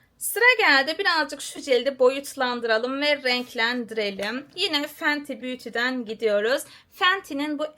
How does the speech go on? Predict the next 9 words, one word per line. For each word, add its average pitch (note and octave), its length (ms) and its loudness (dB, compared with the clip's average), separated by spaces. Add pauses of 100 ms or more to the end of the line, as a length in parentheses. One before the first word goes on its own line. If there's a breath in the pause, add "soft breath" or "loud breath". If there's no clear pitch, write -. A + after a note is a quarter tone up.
(140)
Amber C4+ 240 -2
Stick - 420 -6
ile C4 220 -2
cildime B3 380 -6
bir C#4 180 -6
boyut C4 300 -2
kazandırmak G3+ 920 -6
istiyorum. C4+ 840 -4 (580 loud breath)
Bunu G4+ 420 2